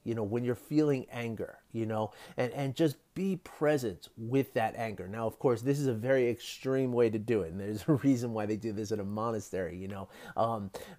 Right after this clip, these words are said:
but, but it can be very helpful to, to do this sort of thing, right? To, like, really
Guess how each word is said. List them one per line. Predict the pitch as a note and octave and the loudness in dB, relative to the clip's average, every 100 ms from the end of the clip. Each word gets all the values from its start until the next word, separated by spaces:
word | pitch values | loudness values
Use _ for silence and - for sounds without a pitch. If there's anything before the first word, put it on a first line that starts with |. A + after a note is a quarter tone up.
| B2 | -2
but, | D#3 D3+ C#3+ | 2 2 0
but | D#3 D#3 | 0 2
it | D3+ | 0
can | - - G#3 | -2 -6 -4
be | G3+ | -4
very | D#3+ D3+ D#3 | -2 -2 -2
helpful | D3 D#3+ C#3+ - A2+ G2+ | 0 0 0 -2 -4 -4
to, | - B2 - | -4 -4 -4
to | - | -6
do | B2 E3+ G#3+ | -6 -4 -2
this | D3 G#2+ | -2 -2
sort | - G2 | -4 -4
of | F#2 | -6
thing, | - E2 F2 | -8 -10 -8
right? | F#2+ C3 | -6 -6
To, | - A#2 | -4 -4
like, | C3 A#2+ | -2 -4
really | B2+ B2+ F3+ A3 G#3+ | -4 -2 0 2 0